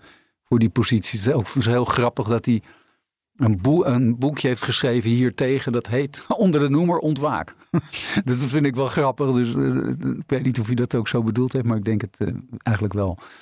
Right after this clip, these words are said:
Tweede argumentatie tegen identiteitspolitiek. Identiteitspolitiek is overigens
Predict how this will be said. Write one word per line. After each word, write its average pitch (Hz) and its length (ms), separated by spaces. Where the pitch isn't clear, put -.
Tweede 185 360
argumentatie 127 840
tegen 123 720
identiteitspolitiek. 110 1120
Identiteitspolitiek 143 1080
is 151 140
overigens 135 520